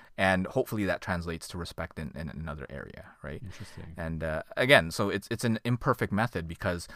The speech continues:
Speaker 1: just like soft skills, everything is context specific and, and depending on how you run the office. And if you find that, uh, like,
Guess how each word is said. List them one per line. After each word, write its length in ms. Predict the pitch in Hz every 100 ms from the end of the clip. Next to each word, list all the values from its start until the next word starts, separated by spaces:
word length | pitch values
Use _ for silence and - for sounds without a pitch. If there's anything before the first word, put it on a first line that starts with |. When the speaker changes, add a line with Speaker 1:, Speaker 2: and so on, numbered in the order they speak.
| - - -
Speaker 1:
just 240 | - 90 104
like 140 | 104
soft 280 | - 135 -
skills, 340 | - 92 90 -
everything 400 | 98 101 101 98
is 100 | 92
context 460 | - 87 - 113 -
specific 600 | 110 - 117 101 92 95
and, 260 | 85 85
and 120 | 90 85
depending 360 | 87 98 95
on 60 | 87
how 120 | 98
you 140 | 98 101
run 180 | 107 101
the 100 | -
office. 420 | 87 - 98 - - - -
And 160 | 110 110
if 120 | -
you 80 | 110
find 440 | - 135 135 127 110
that, 280 | 92 -
uh, 400 | 95 87 85 85 87
like, 280 | 87 -